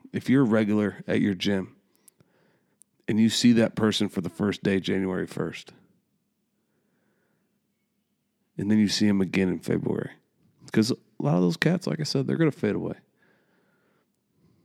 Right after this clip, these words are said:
They don't have the discipline to stay on it. But you see a few cats here and there that you s-,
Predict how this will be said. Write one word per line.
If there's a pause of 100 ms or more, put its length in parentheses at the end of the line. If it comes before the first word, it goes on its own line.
(240)
They
don't
have
the
discipline
to
stay
on
it. (2750)
But
you
see
a
few
cats
here
and
there
that
you
s-,